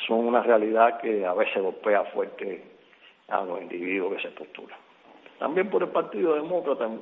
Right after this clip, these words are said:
el mandatario Joe Biden está en una situación de favorito para el triunfo en el partido, y todo indica que será un enfrentamiento electoral entre Trump y Biden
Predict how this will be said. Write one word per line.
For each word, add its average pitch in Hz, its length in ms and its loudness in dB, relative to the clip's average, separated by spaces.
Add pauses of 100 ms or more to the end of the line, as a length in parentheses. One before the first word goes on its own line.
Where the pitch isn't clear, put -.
(160)
el 107 100 -4
mandatario 110 600 2
Joe 135 280 2
Biden 139 380 0 (920)
está 117 420 0 (320)
en 117 120 -4
una 139 220 2
situación 139 760 -2 (500)
de 135 120 -2
favorito 143 560 2
para 104 200 0
el 98 80 -6
triunfo 131 720 -4
en 123 60 -2
el 123 60 -2
partido, - 680 -2
y 104 60 -4
todo 143 200 4
indica 151 360 -2
que - 100 -6
será 123 500 4
un 131 160 -4
enfrentamiento 117 760 -2
electoral 113 540 2
entre 104 520 0
Trump 113 360 0
y 143 60 -4
Biden 135 520 0